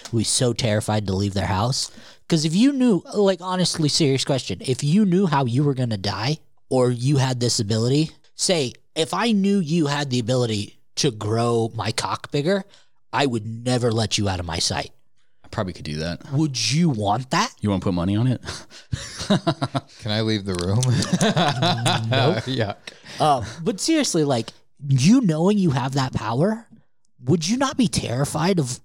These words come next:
Speaker 1: what
Speaker 2: I
Speaker 1: your
Speaker 2: think you can
Speaker 1: life
Speaker 2: go
Speaker 1: would
Speaker 2: too
Speaker 1: turn
Speaker 2: over-
Speaker 1: on to?
Speaker 2: You, I think after a while you might get grown to, like,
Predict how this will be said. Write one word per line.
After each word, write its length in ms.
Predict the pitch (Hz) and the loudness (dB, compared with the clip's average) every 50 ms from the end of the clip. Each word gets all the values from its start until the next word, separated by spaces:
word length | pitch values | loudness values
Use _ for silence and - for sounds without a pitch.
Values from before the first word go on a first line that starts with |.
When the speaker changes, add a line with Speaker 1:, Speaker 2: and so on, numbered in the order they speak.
| - - | -20 -14
Speaker 1:
what 420 | 143 131 120 117 117 123 120 123 - | -4 -4 0 2 4 4 2 2 2
Speaker 2:
I 20 | |
Speaker 1:
your 100 | - - | 0 2
Speaker 2:
think 120 | 208 247 | 4 4
you 60 | 262 240 | 4 4
can 60 | 190 | 4
Speaker 1:
life 60 | 170 | 2
Speaker 2:
go 80 | 160 135 | 4 4
Speaker 1:
would 100 | 160 143 | 4 4
Speaker 2:
too 80 | 139 123 | 4 2
Speaker 1:
turn 160 | 107 151 123 | 2 2 0
Speaker 2:
over- 100 | 113 98 | -2 -4
Speaker 1:
on 200 | 90 92 110 123 | -6 -4 -4 -2
to? 320 | - 160 190 254 269 - - - - - - _ - | 0 0 0 0 -2 -6 -12 -20 -20 -20 -20 _ -2
Speaker 2:
You, 240 | 139 156 165 160 - | 0 2 2 2 2
I 80 | 139 | 0
think 280 | 139 - 190 190 - - - - _ _ - | -2 0 -2 -2 -2 -4 -14 -18 _ _ -2
after 200 | 143 160 - 170 | -2 0 2 0
a 40 | 156 | 2
while 260 | 135 135 131 135 139 | 2 4 4 4 4
you 100 | 139 123 | 4 4
might 260 | 113 113 117 123 117 - | 2 2 2 0 -2 -4
get 300 | - 113 - - 123 113 | -6 -6 -6 -4 -6 -4
grown 520 | 107 107 104 101 107 113 123 131 135 113 - - - | 0 0 2 4 4 4 4 2 0 -2 -6 -10 -6
to, 160 | - - 127 | -2 0 0
like, 280 | 110 101 95 - - | 2 0 0 -2 -6